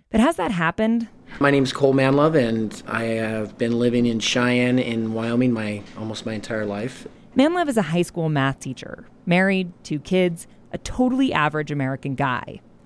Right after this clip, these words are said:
Speaker 1: He's also a customer of Cheyenne Light Fuel and Power, which receives stimulus money, like many other utilities,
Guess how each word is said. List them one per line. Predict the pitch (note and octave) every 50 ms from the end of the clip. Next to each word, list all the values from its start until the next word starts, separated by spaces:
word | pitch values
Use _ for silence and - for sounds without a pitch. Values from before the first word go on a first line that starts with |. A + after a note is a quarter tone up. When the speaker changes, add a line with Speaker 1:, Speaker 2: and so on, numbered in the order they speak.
| - - - - -
Speaker 1:
He's | - - C4+ A#3 - -
also | A#3 C4 D4 C4+ - D4+
a | C#4+
customer | - - F#3+ E3+ - - D#3+ D#3+ E3
of | D#3+ D3+
Cheyenne | - - E3 D#3+ D#3+ D#3+ E3 E3+ F3 E3+ D#3
Light | C#3+ C#3+ -
Fuel | - - - D3 C#3 C#3
and | C#3 C3+
Power, | - - - D#3 C#3+ C#3+ - - - - - - - - - - - -
which | - G#3+ -
receives | A#3 A#3 - C#4+ D4 C#4+ -
stimulus | - - A3 G#3 G3 F3 D#3 C#3+ -
money, | - C#3 C3+ C#3 D3 E3+ F#3 F#3
like | F3+ D#3 D#3 - E3
many | D#3+ D#3 D#3 D#3
other | E3 E3 E3+ D#3+
utilities, | D3+ C#3+ - - C3+ C3 B2 A#2+ A2+ D#2 - -